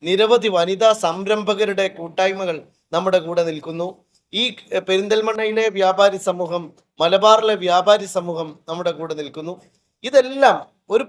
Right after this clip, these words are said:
പുതിയ തരത്തിലുള്ള ഒരു, ഒരു ഇൻക്ലൂസീവായ, എല്ലാവരും കൂടി ചേർന്ന് നടത്തുന്ന ഒരു വലിയ ഇനീഷ്യേറ്റീവിന്റെ ഭാഗമായിട്ടാണ് നമ്മളിത് കാണുന്നത്.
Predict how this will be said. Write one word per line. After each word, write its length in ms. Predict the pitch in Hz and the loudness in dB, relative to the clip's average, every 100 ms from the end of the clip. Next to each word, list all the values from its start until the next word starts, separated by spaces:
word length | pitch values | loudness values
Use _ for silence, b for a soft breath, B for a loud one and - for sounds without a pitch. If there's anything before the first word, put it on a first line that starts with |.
| - | -8
പുതിയ 300 | 220 214 285 | -10 -2 2
തരത്തിലുള്ള 640 | 277 214 196 196 185 180 196 240 - _ | 2 0 -4 -4 -4 0 0 0 -4 _
ഒരു, 260 | - 180 196 190 185 _ _ - | -6 -4 -2 -4 -8 _ _ -6
ഒരു 200 | 190 208 202 196 190 | -2 0 0 -4 -8
ഇൻക്ലൂസീവായ, 920 | 190 233 226 285 294 285 262 196 139 117 _ - | -10 -10 -6 -4 -2 -4 -2 0 0 -2 _ -8
എല്ലാവരും 520 | 175 220 233 247 254 | 0 4 6 4 -4
കൂടി 180 | 240 240 220 | -8 -10 -8
ചേർന്ന് 520 | 196 196 226 233 269 | -2 0 0 0 -2
നടത്തുന്ന 480 | 254 185 185 170 151 123 _ _ _ - | 0 0 -2 -6 -6 -10 _ _ _ -6
ഒരു 160 | 180 190 | -2 0
വലിയ 380 | 175 175 208 202 180 | 0 0 0 0 -2
ഇനീഷ്യേറ്റീവിന്റെ 800 | 160 170 175 180 170 165 160 151 | -6 -8 -8 -6 -6 -6 -8 -8
ഭാഗമായിട്ടാണ് 840 | 143 143 156 165 151 143 143 135 135 - | -6 -4 -4 -4 -6 -6 -6 -8 -10 -12
നമ്മളിത് 320 | 151 147 131 | -10 -10 -12
കാണുന്നത്. 380 | 123 120 110 | -10 -10 -14